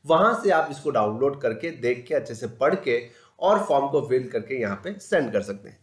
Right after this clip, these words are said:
चलिए, तो कैसा लगा आपको वीडियो जरूर बताएं कमेंट सेक्शन में, लाइक करें, शेयर करें, सब्सक्राइब करें मेरे चैनल को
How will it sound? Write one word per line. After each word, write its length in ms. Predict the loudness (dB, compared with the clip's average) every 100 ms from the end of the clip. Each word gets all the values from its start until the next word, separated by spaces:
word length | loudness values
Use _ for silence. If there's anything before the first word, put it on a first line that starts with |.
| _
चलिए, 220 | 4 4
तो 240 | 0 -2 2
कैसा 240 | 2 4
लगा 200 | 4 2
आपको 220 | 2 2
वीडियो 280 | 4 4 2
जरूर 220 | 2 -2
बताएं 240 | 0 2 2
कमेंट 220 | -2 -4
सेक्शन 260 | -8 -8
में, 140 | -4 -2
लाइक 240 | 2 2 2
करें, 280 | 0 0
शेयर 260 | 0 0 0
करें, 260 | 0 -4 -4
सब्सक्राइब 680 | -6 -14 -14 -2 0 0 2
करें 140 | 2
मेरे 180 | 2 0
चैनल 240 | 0 -2
को 300 | 0 -2 -4